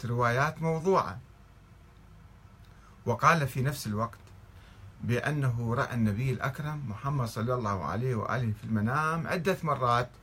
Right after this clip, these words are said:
كما رأى الإمام أبو، أبو الحسن الأشعري، أو هكذا قال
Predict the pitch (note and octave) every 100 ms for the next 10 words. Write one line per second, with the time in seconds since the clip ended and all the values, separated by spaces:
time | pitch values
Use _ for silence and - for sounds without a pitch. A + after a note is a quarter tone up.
0 | - - - - - - - - - D3
1 | D#3 C#3+ D#3 D#3 C3+ C#3 D3+ D3 C#3 C3+
2 | C#3+ - - A#2+ A2+ B2+ C3 C3 C#3 C3+
3 | - F#2+ G2+ - A2+ A2+ A2+ G#2+ G#2+ -
4 | G#2+ G2